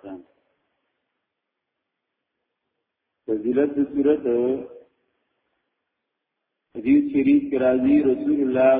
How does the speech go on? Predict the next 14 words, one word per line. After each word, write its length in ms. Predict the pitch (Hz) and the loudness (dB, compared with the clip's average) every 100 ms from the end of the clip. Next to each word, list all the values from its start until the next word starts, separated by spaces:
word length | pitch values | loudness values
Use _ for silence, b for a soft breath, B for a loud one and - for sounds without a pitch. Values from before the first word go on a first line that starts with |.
| 135 | 0
صلی 160 | 131 117 | -6 -6
الله 340 | 117 123 127 123 120 | 0 2 2 0 -2
علیه 300 | 120 123 123 123 | 0 -2 -2 -6
وسلم 500 | 113 - 123 123 123 120 101 - _ _ _ _ _ _ _ _ _ _ _ _ _ _ _ _ _ _ _ _ | -8 -10 -10 -8 -6 -8 -12 -20 _ _ _ _ _ _ _ _ _ _ _ _ _ _ _ _ _ _ _ _
صحابه 480 | 110 110 127 147 156 143 | -14 -2 0 2 -2 -2
کرام 300 | 139 147 151 151 | 0 0 0 0
رضی 220 | 139 139 | 0 0
اللہ 440 | 135 139 143 139 139 143 | 0 0 0 0 -4 -4
تعالی 180 | 127 131 | -4 -2
عنہم 300 | 139 139 135 | -2 -2 -4
ته 60 | 127 135 | -6 -8
فرمایي، 540 | 123 123 123 135 139 135 - _ _ _ _ _ _ _ _ _ _ _ _ _ _ _ _ _ _ _ _ _ _ _ 113 | -6 -6 -6 -6 -6 -8 -16 _ _ _ _ _ _ _ _ _ _ _ _ _ _ _ _ _ _ _ _ _ _ _ 0
آیاتو 500 | 120 - 147 156 | 0 2 0 0
کې 80 | 151 | 0